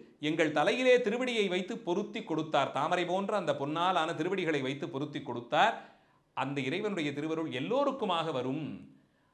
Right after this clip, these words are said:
அதனால் நீயும் வந்து எங்களை போலே இந்த குளத்திலே மூழ்கி நங்கள் பெருமானை பாடி,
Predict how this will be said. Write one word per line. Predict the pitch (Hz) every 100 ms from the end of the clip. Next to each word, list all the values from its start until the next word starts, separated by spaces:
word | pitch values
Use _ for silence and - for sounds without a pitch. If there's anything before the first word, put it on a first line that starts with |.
| -
அதனால் | 120 143 165 131
நீயும் | 160 254 294 220
வந்து | 151 151 170 180 160
எங்களை | 156 185 170
போலே | 151 165 190 208
இந்த | 147
குளத்திலே | 131 160 196 196 170 127
மூழ்கி | 131 160 131 127 120 101 - - _ _
நங்கள் | 131 151 147 131
பெருமானை | 127 160 170 160 147 135
பாடி, | 120 123 131 135